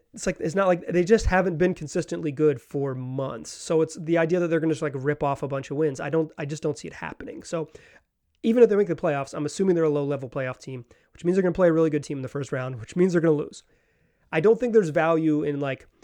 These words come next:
getting to a sixth game of the playoffs and letting Shaedon Sharpe a-, at all and others, um, see what, you know, s-, see what playoff basketball looks like and feels like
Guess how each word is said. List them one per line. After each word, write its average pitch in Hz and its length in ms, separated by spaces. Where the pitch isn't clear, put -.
getting 160 360
to 156 160
a 151 100
sixth - 500
game 151 240
of 139 120
the 143 100
playoffs 139 580
and 135 100
letting 143 240
Shaedon 143 320
Sharpe 135 440
a-, - 220
at 214 200
all 135 380
and 185 220
others, 135 400
um, 135 320
see 185 300
what, 156 420
you 180 100
know, 131 140
s-, - 280
see 196 240
what 156 320
playoff 147 320
basketball 139 440
looks 151 260
like 143 180
and 143 140
feels 147 380
like 135 320